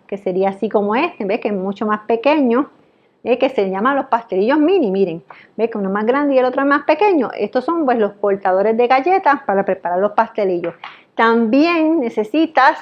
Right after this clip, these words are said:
una bandeja de galletas, así como esta, que es donde se van a colocar los pastelillos, pero sobre esta bandeja de galletas vas a colocar este papel. Este papel se llama papel de hornear, o en inglés se le llama baking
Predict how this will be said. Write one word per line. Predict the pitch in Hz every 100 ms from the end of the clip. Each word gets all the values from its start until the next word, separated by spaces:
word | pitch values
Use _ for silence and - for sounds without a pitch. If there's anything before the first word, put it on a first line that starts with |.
| - -
una | 202 214 208
bandeja | 214 208 214 226
de | 254
galletas, | 302 285 277 311 320 - - _ _ _ -
así | 190 - 202
como | 214 226 262
esta, | 370 381 277 294 285
que |
es | 202
donde | 202 202
se | 214
van | 214
a | 214
colocar | 214 214 214
los | 220
pastelillos, | 247 247 269 330 320 294 -
pero | 220 208 196
sobre | - 190 175 175 196
esta | 294 - 381
bandeja | 330 311 311 320
de | 311
galletas | 302 330 370 381 233 - - _ -
vas | 180 180
a | 220
colocar | 226 247 240 269 -
este | 196 214 - - 262
papel. | 254 190 - 180 180 180 _
Este | 175 - - 196
papel | 233 233 311 330 339 -
se | 196 190
llama | 220 269 339 349 - _ _ _ _
papel | 202 190 - 214 277 311 233
de | 226
hornear, | 196 185 180 180 170 175 _ -
o | 233 285
en | 302
inglés | 233 220 233 -
se | 254
le | 190
llama | 180 233 262
baking | 214 208 196 208 196 277 269